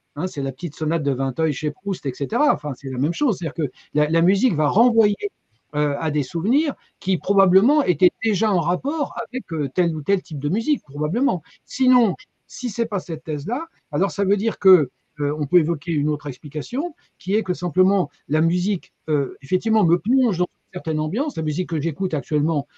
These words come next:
ou que je fais, si je suis moi-même instrumentiste, n'est-ce pas, va me plonger dans une certaine ambiance, je reprends le concept, et, et cette ambiance va susciter en moi,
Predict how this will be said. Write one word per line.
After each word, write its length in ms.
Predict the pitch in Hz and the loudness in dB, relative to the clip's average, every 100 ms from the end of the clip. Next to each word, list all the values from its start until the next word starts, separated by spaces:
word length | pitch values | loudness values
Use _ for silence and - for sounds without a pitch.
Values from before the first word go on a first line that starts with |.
| _ | _
ou 100 | - | -4
que 140 | 190 208 | 2 4
je 140 | 175 | 4
fais, 320 | 185 285 185 - | 4 2 2 0
si 200 | - 139 | -12 -6
je 100 | 135 | -6
suis 240 | - 151 | -4 -2
moi-même 360 | 135 139 151 131 | 0 0 0 -2
instrumentiste, 640 | 123 147 143 185 269 - | -4 -6 -6 0 -2 -2
n'est-ce 100 | 143 | -10
pas, 180 | 156 165 | -10 -6
va 140 | 156 | -2
me 120 | 160 175 | -2 -2
plonger 480 | 220 208 190 165 - _ _ | -4 0 4 4 2 _ _
dans 140 | 151 | -4
une 180 | 165 165 | -2 -2
certaine 380 | - _ - 135 | -6 _ -6 -2
ambiance, 520 | 135 123 208 330 262 | -2 0 0 0 -4
je 80 | 143 | -10
reprends 300 | 143 - 143 | -12 -6 -6
le 120 | 123 | -6
concept, 440 | - 147 - 302 - _ _ _ | -8 -8 -2 -4 -4 _ _ _
et, 340 | 196 180 - | 6 6 4
et 40 | 147 | -4
cette 260 | - 147 | -4 -4
ambiance 420 | 147 143 262 285 151 | -4 -2 -2 -4 -6
va 100 | 147 | -10
susciter 640 | - 214 - 202 151 180 | -8 -8 -6 -6 2 4
en 140 | 156 | 4
moi, 340 | 165 220 311 | 0 0 -2